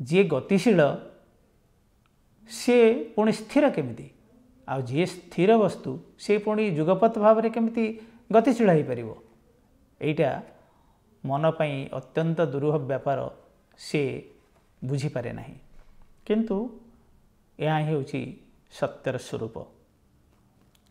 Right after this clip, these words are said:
ସତ୍ୟ ଏକ ଏବଂ ଅଦ୍ୱିତୀୟ, ମାତ୍ର ତାହା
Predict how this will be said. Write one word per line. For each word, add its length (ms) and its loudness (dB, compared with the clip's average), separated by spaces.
ସତ୍ୟ 340 0
ଏକ 320 4
ଏବଂ 320 6
ଅଦ୍ୱିତୀୟ, 500 -2
ମାତ୍ର 340 2
ତାହା 300 6